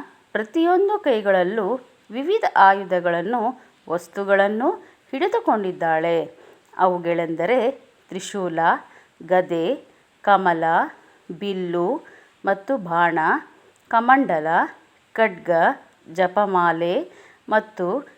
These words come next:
ಗಂಟೆಯನ್ನು ಹಿಡಿದುಕೊಂಡಿರುವಂತೆ ಆಕೆಯನ್ನು ಚಿತ್ರಿಸಲಾಗಿದೆ. ಆಕೆಯ ಒಂದು ಕೈಯು ಅಭಯ ಮುದ್ರೆಯಲ್ಲಿದ್ದು, ಇದರ ಮೂಲಕ ಆಕೆ ತನ್ನೆಲ್ಲ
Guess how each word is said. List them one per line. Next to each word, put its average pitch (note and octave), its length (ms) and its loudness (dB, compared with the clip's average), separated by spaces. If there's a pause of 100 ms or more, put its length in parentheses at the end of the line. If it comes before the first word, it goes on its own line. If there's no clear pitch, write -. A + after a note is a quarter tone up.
(140)
ಗಂಟೆಯನ್ನು G#3+ 720 2
ಹಿಡಿದುಕೊಂಡಿರುವಂತೆ F#3+ 1300 -2 (280)
ಆಕೆಯನ್ನು G3 840 0 (280)
ಚಿತ್ರಿಸಲಾಗಿದೆ. F#3 1160 0 (600)
ಆಕೆಯ B3 400 2
ಒಂದು C4 300 0 (120)
ಕೈಯು G#3+ 520 0 (260)
ಅಭಯ D4 400 4
ಮುದ್ರೆಯಲ್ಲಿದ್ದು, F#3+ 1120 0 (320)
ಇದರ A#3+ 380 2
ಮೂಲಕ C4 500 2 (640)
ಆಕೆ G#3 300 2
ತನ್ನೆಲ್ಲ F#3+ 540 0